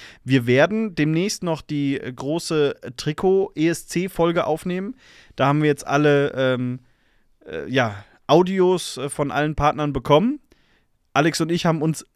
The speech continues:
dezent gestritten, was die Punktevergabe aus Frankfurt angeht.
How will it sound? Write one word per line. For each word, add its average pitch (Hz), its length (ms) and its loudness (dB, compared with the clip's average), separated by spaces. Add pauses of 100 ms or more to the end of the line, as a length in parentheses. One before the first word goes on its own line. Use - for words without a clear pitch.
(160)
dezent 143 680 2
gestritten, 196 800 0
was 143 260 0
die 160 100 -6
Punktevergabe 151 720 2
aus 131 160 -2
Frankfurt 151 400 -2
angeht. 190 400 -4